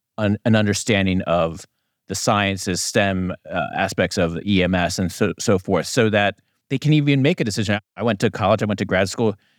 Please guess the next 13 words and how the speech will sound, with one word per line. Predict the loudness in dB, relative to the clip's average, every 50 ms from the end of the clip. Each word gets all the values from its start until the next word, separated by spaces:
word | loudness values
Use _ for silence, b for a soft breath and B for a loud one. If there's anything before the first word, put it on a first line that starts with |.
| _ _
You're | -4 -2 0 2
always | 2 2 2
a | 2
little | 2 2
bit | 2 0
behind | -2 -2 -2 0 0 0
the | 0 -2
curve | -2 0 0 2 2 0
in | 0 0
terms | 0 0 0 2 2
of | 0 0 0
what | 0 0 0 0 0 -2
you're | -6 -4 0 0 0 2 0 -2 -4 -6